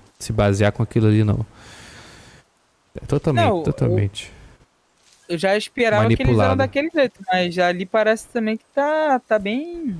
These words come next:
Speaker 2: <laughs> Ainda mais naquela parte lá do, do show, que ele vai lá fazer o show.
Speaker 1: É, sim. Mas é, aquilo ali é
Speaker 2: Aqueles
Speaker 1: muito
Speaker 2: americanos
Speaker 1: manipulado.
Speaker 2: lá, né,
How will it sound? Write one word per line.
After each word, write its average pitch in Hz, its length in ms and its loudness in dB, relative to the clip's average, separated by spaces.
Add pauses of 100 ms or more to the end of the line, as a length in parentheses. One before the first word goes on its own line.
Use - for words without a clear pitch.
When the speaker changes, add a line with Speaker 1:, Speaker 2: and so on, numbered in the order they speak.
(600)
Speaker 2:
<laughs> - 720 -18
Ainda 185 180 0
mais 208 140 0
naquela 277 320 2
parte 240 340 -2
lá 220 160 2
do, 190 220 -8
do 180 140 -6
show, 196 500 2
que 165 100 -8
ele 160 80 -4
vai 165 100 0
lá 165 100 0
fazer 165 260 -4
o 170 60 -6
show. 170 560 -2 (380)
Speaker 1:
É, 135 240 4
sim. 104 400 0 (160)
Mas 120 180 2
é, 165 80 4
aquilo 165 220 2
ali 170 100 4
é 180 40 4
Speaker 2:
Aqueles 185 260 2
Speaker 1:
muito - 0 -
Speaker 2:
americanos 170 300 0 (100)
Speaker 1:
manipulado. 107 260 4
Speaker 2:
lá, 240 140 0
né, 247 200 -2